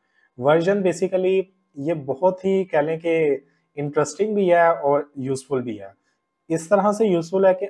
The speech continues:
आपने समझ लें कि एक ये कोड लिखा है और ये इसका version वन है। ओके, अब आपने version two एपीआई बनानी है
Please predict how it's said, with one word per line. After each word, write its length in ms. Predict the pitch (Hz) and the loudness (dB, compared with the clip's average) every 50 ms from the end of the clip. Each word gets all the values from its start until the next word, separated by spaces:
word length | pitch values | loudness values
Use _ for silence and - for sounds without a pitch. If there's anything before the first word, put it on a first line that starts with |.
| - - | 0 4
आपने 340 | 151 156 156 - 190 185 | 4 4 4 4 0 -10
समझ 260 | 180 - 160 165 170 170 | -8 -8 -8 -8 -8 -8
लें 160 | 170 175 165 | -8 -10 -8
कि 100 | 180 180 | -6 -4
एक 220 | 175 170 165 _ - 143 | -4 -4 -6 _ -12 -6
ये 160 | 143 151 156 | -4 -4 -4
कोड 580 | 151 _ - 147 147 156 151 156 170 170 175 - _ _ _ _ _ - 127 | -4 _ -2 0 0 0 0 -2 -4 -4 -4 -6 _ _ _ _ _ -10 -8
लिखा 260 | 131 135 - - 180 | -8 -6 0 2 2
है 220 | 180 180 - - _ _ _ _ _ _ - | 2 0 -6 -18 _ _ _ _ _ _ 0
और 300 | 143 156 160 160 160 - 147 | 2 2 2 2 -2 -6 -8
ये 320 | 135 143 160 170 185 196 | -4 0 0 2 2 0
इसका 440 | 190 190 175 160 160 - - 170 170 | -2 -4 -6 -8 -6 -4 0 0 0
version 440 | 165 143 139 139 135 135 147 160 156 | 2 2 0 0 0 0 -2 -4 -4
वन 220 | 135 120 120 120 | -4 -6 -6 -6
है। 200 | 113 98 _ _ _ _ _ _ _ _ _ _ _ _ _ _ _ _ _ _ _ _ - 127 | -8 -10 _ _ _ _ _ _ _ _ _ _ _ _ _ _ _ _ _ _ _ _ -8 -8
ओके, 240 | 117 120 - 165 175 170 - - _ _ _ _ - - | -6 -4 -4 -4 -4 -6 -12 -20 _ _ _ _ -2 0
अब 140 | 165 175 | 2 4
आपने 340 | 196 190 185 196 202 202 202 | 4 4 4 2 -2 -2 0
version 420 | 185 160 160 156 156 165 190 196 190 _ - | 2 4 4 4 4 0 -6 -6 -8 _ -6
two 180 | 190 196 226 220 | -2 2 4 4
एपीआई 340 | 190 151 - 160 165 165 | 2 2 0 -2 -2 -2
बनानी 400 | 165 160 170 165 147 123 113 117 | -2 -2 -2 -4 -4 -6 -8 -18
है 160 | 135 143 151 | -20 -20 -20